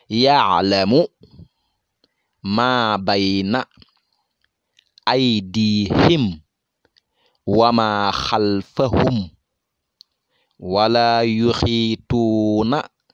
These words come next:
bi shay'in min ilmihi illa bima sha'a wasi'a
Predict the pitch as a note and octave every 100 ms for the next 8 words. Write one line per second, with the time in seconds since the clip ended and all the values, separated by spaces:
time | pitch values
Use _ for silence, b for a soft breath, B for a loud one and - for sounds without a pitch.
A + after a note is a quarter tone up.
0 | _ _ _ _ _ _ _ _ _ _
1 | F#2+ F#2 A2+ - - A2+ G#2+ G2+ - -
2 | C#3 A#2+ F#2+ E2 _ _ _ _ _ _
3 | _ _ _ _ _ G2+ G#2+ A2+ A2+ G#2
4 | F2+ G2+ A#2 A2+ G2 F#2+ G#2 A#2 G2 A2
5 | A#2 A2+ G#2 E2+ - _ _ _ _ _
6 | _ _ _ _ _ _ - D#3 C3 G#2+
7 | G2+ G2 G2+ G2 F#2+ G2+ G2 G2 F#2+ F#2+
8 | - A#2 G2+ F#2+ F#2+ F#2+ G2 - D3 -
9 | - _ _ _ _ _ _ _ _ _
10 | _ _ _ _ _ _ G#2 A#2+ A#2 -
11 | G#2+ E2